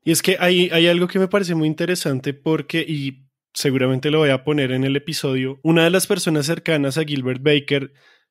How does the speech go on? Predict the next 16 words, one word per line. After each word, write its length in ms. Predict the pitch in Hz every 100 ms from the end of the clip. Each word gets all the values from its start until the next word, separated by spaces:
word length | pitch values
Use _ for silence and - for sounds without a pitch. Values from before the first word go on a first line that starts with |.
| _
que, 180 | - 147
pues, 240 | 139 135 127
le 80 |
ayudó, 420 | 131 120 123 120 117
como 280 | 131 135
estuvo 320 | 135 - 120 117
como 180 | 127
acompañándole 640 | 123 139 139 139 123 127 127
en 60 |
el 120 | 135 131
proceso 440 | 147 139 127 123
del 120 | 120
diseño 520 | 127 147 139 127 127
de 100 | 123
la 120 | 123 135
bandera, 500 | 139 151 135 131